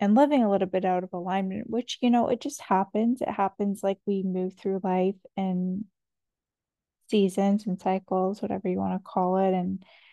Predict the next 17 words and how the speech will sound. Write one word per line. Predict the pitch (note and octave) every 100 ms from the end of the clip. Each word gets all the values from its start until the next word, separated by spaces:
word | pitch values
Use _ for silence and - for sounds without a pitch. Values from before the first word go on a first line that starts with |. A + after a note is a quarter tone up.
| _ _ _ _ -
there's | G#3 G#3+ -
just | G#3 -
times | - G3 G3 A3 A#3+ -
where | A#3 F#3 F#3 F#3 - _ _ _ _ _ _ _ _ _ _ -
maybe | G#3 G3+ F#3+
there's | G3 F#3 F3+
so | - G#3 G#3
much | G#3+ A3 -
going | A#3 A#3
on, | A#3+ A#3+ B3
like, | B3 F#3
your | F#3+ F3+
life | F3+ F#3
is | G3+ -
so | F#3+
busy | F#3 F#3+ F3+ G#3 A3 A3
that | F#3 F3 F3